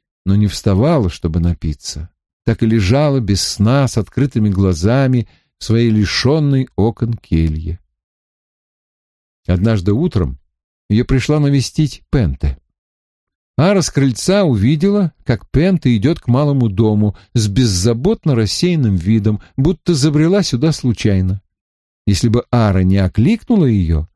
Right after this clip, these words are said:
Пенте сама ни за что не поднялась бы на крыльцо.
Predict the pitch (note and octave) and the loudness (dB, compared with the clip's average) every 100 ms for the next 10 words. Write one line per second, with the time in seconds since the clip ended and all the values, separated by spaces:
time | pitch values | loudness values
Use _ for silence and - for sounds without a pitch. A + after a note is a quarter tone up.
0 | _ _ _ - C4 A3+ F3+ - D#3 F3 | _ _ _ 0 2 2 0 0 0 2
1 | F3 A#3+ F#3+ F#3 - - C#3+ C3 A#2+ A2+ | 2 2 2 -2 -4 -2 0 0 0 -2
2 | G2+ G2+ B2 C3 A2 G2 G2+ G#2 F#2+ - | 0 0 2 0 -2 -2 -2 -2 -4 -4
3 | E2+ D2 | -4 -4